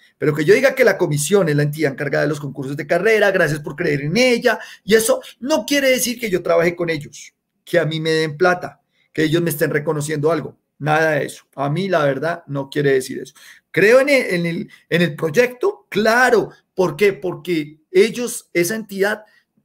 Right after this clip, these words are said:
nos ha llevado a muchos a la carrera administrativa.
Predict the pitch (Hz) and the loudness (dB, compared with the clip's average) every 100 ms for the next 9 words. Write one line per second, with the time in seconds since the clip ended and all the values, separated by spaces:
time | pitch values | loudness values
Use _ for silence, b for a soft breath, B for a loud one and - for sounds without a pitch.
0 | _ 170 147 185 185 214 220 233 233 254 | _ -6 -2 2 4 4 4 2 0 2
1 | 277 - 349 - _ _ 175 156 165 151 | 2 2 -4 -8 _ _ 2 2 2 2
2 | 151 175 151 147 - - | 0 0 -4 -6 -8 -14